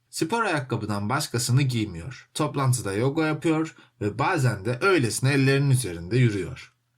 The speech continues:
Jack Ma. Jack Ma, Çinli iş adamıdır. E-ticaret alanında faaliyet gösteren Alibaba Group'un kurucusu ve başkanıdır. Kırk bir nokta sekiz milyar dolarlık servetiyle birlikte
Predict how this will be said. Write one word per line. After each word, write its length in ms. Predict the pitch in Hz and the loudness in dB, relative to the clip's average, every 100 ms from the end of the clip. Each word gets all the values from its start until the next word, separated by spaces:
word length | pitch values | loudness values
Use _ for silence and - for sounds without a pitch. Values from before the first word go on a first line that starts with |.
| _ 101 | _ -4
Jack 380 | 113 160 180 139 | -2 -2 -2 0
Ma. 420 | 139 127 - 123 - _ | 2 2 -2 -10 -20 _
Jack 320 | - 147 156 | 0 0 0
Ma, 400 | 151 180 160 - - | -2 0 -2 -4 -4
Çinli 460 | - 160 175 196 | 0 2 2 2
iş 160 | 196 - | 2 2
adamıdır. 760 | 135 120 95 82 - - - - - _ | 0 0 -2 -8 -12 -14 -16 -20 -20 _
E-ticaret 720 | - 170 196 151 135 120 120 98 | -4 -2 0 0 2 2 0 -2
alanında 500 | 110 104 95 95 127 | -2 -2 -6 -6 -4
faaliyet 520 | 143 143 160 180 - | 0 0 2 0 -2
gösteren 640 | - 113 113 107 143 156 - | -4 -2 -2 -2 -2 -4 -2
Alibaba 400 | 139 190 156 110 | 0 2 2 0
Group'un 540 | 101 98 92 127 - _ - | -2 -2 -2 -4 -4 _ 0
kurucusu 560 | 143 131 131 127 175 | 2 4 4 2 2
ve 160 | 156 123 | 2 0
başkanıdır. 720 | 110 - 117 104 80 73 - - - _ | -2 -2 -2 -4 -6 -10 -14 -20 -20 _
Kırk 240 | 160 156 | -4 -2
bir 160 | 208 220 | -2 -2
nokta 280 | 180 131 123 | -4 -2 0
sekiz 360 | 127 139 180 | 0 0 0
milyar 360 | 165 135 110 104 | 2 4 2 0
dolarlık 460 | 101 101 92 82 - | -2 -4 -4 -8 -6
servetiyle 760 | 117 120 127 127 165 117 98 | -2 0 0 2 2 2 0
birlikte 540 | 92 82 80 120 151 | -4 -10 -6 -4 -4